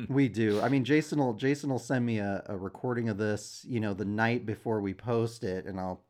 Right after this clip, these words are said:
Speaker 2: text him and I'll be like, "Why'd we say this? Why'd we say that? Can you
Speaker 1: <laughs>
Speaker 2: delete this out? Can you edit this out?" I, you know.
Speaker 1: Oh, great. Now everyone's gonna wanna hear the cutting room floor stuff.
Speaker 2: Yeah. <laughs> Funny.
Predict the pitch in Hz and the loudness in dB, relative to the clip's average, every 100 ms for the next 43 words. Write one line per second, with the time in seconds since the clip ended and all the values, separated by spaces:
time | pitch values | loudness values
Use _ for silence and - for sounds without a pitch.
0 | - - 120 - - 95 95 92 107 95 | -12 -4 -4 -4 -8 -6 -4 -4 -4 -2
1 | 95 90 - 104 123 117 - 113 104 107 | -4 -6 -6 -2 -2 -2 -4 -4 -2 -4
2 | 85 92 101 107 104 117 107 113 98 - | -6 -8 -6 -6 -6 -4 -2 -2 -4 -6
3 | _ - - 135 147 147 143 143 151 151 | _ -6 -4 -2 2 4 6 6 4 4
4 | 160 147 151 147 98 123 110 117 156 160 | 2 4 4 4 2 -4 -4 -2 -2 -2
5 | - 185 - 90 82 - _ - - - | -4 -6 -4 -4 -4 -10 _ -20 -20 -20
6 | - _ _ _ - 95 98 113 101 90 | -20 _ _ _ -6 -6 -4 -2 -2 -2
7 | 87 - 120 110 - - 123 85 101 120 | -6 -4 -2 -2 -4 0 0 2 4 6
8 | 120 98 87 92 92 87 98 92 - 98 | 6 2 -2 -2 -2 0 0 0 2 2
9 | 90 85 - 98 95 - 69 - _ - | 2 -4 -4 -2 -2 -4 -6 -8 _ -6
10 | 170 160 - - - - - - - - | -2 -2 -6 -16 -14 -12 -14 -18 -20 -20
11 | - 190 143 | 2 6 6